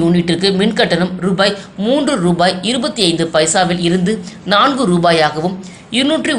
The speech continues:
ஒண்ணு முதல் முந்நூறு யூனிட் வரை யூனிட்டிற்கு ரூபாய் ஐந்து ரூபாய் நாற்பது பைசாவில் இருந்து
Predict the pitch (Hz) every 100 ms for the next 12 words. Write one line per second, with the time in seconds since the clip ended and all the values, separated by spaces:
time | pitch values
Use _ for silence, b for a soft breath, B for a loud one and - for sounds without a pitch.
0 | 180 196 185 170 185 180 208 269 311 285
1 | 175 170 175 151 156 185 190 - 208 285
2 | 294 254 254 262 185 180 202 B B -
3 | 196 302 294 247 202 190 226 185 185 240
4 | 262 262 - 160 165 190 175 170 156 180
5 | 175